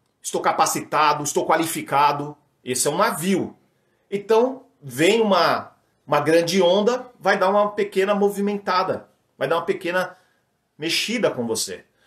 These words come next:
Agora, se você é um caiaque em alto mar, vem uma ondinha pequena, é capaz de te derrubar.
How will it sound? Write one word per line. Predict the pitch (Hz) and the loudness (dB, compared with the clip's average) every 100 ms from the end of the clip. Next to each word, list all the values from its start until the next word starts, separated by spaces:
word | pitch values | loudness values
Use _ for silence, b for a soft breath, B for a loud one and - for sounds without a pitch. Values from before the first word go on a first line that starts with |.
| b 120 | b -6
Agora, | 165 220 | 0 2
se | 220 | 2
você | 214 214 247 | 0 2 2
é | 285 | 2
um | |
caiaque | - 220 156 151 - | 0 2 4 2 0
em | 151 | 0
alto | 147 147 117 | 2 0 -4
mar, | 117 156 196 123 - _ _ _ _ | -2 0 0 -4 -10 _ _ _ _
vem | 135 190 | -4 0
uma | 208 208 | 4 4
ondinha | 226 262 139 196 247 | 4 2 -2 -2 -2
pequena, | - 147 - 170 156 - _ _ _ _ _ _ _ | -4 -8 -8 -6 -6 -12 _ _ _ _ _ _ _
é | - | -10
capaz | 170 180 185 185 | -8 -2 -2 -2
de | 190 | -2
te | |
derrubar. | 170 185 202 147 147 | -2 0 0 -2 -4